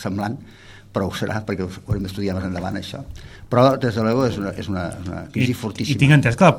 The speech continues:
Speaker 2: vull dir, re-, recuperar el nivell de població anterior a la crisi es tarda encara
Speaker 1: Fins
Speaker 2: més
Speaker 1: al
Speaker 2: anys.
Speaker 1: seixanta.
Speaker 2: Sí,
Speaker 1: Fins al
Speaker 2: sí.
Speaker 1: mil nou-cents seixanta no es recupera els dos mil cinc-cents habitants, més o menys, que hi havia al, al final del, al, al principis del mil nou-cents, o, bueno, al final del mil nou-cents.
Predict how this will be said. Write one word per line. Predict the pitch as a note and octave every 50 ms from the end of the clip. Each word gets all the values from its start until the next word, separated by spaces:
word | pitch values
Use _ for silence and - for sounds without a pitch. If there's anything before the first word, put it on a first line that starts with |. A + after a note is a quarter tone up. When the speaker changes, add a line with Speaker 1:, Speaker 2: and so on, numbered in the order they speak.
| - D#3+
Speaker 2:
vull | C#3+ A2+ A#2 B2 B2 B2
dir, | C3 B2+
re-, | B2+ B2+ B2 A2+
recuperar | B2 C3+ A2+ C3 A2 C#3 D3+
el | D#3+
nivell | F3 F3 F3 E3+
de | D#3+ -
població | E3 C#3+ C#3 D3 C3 - D3+
anterior | C#3 C3 C#3 C3+ C#3 C#3
a | C#3
la | C3+ C3
crisi | - C#3+ C3+ B2 F3+ G#3
es | C#3+ G2+ - -
tarda | B2+ A#2+ A#2 B2 F3 F#3+
encara | D#3 - B2+ C3+ E3 D#3+
Speaker 1:
Fins | C#3+
Speaker 2:
més | D3 C#3
Speaker 1:
al | E3
Speaker 2:
anys. | D#3+ B2 -
Speaker 1:
seixanta. | D#3+ D3 B2 G#2+ F#2 - - -
Speaker 2:
Sí, | - B2+
Speaker 1:
Fins | A#2+
al | C3
Speaker 2:
sí. | D3+
Speaker 1:
mil | D#3+ D#3+
nou-cents | C#3 E3 D#3 D3+ D3+
seixanta | C3+ D3 C#3+ D3 C#3+ D#3 D#3
no | D3 C#3+
es |
recupera | C#3 C3+ C#3 B2+ - A#2+ C3 C3+
els | A#2+
dos | A#2+ A2+ A2+
mil | A#2 A2+ A2+
cinc-cents | A#2+ G#2+ B2 A#2 G#2+
habitants, | G#2+ G2 F#2+ G#2+ A2+ A2 G#2+ -
més | G#2 G2+ G2+ G2+
o |
menys, | F#2 G2+ G#2+ - - - - - - - - - - - - -
que | - A2
hi | F#2
havia | F#2 F#2+ G#2 G#2 G2+
al, | G2 F#2 F2 E2+ - - - F#2
al | F2 F2
final | - G2+ F#2+ F2+ E2
del, | F2 F2+ - - G#2
al, | G#2 F#2+ A2 - - F#2+
al | F#2+ -
principis | G2+ - A#2 G#2 G#2 F#2
del | F#2 F#2+
mil | F#2 F2
nou-cents, | E2+ - - A2+ G2+ E2+ E2
o, | E2 -
bueno, | - - - - -
al | -
final | - F#2 E2+ E2 D#2+
del | D2+ D2+
mil | D2 D2 D#2+
nou-cents. | - - - - - - -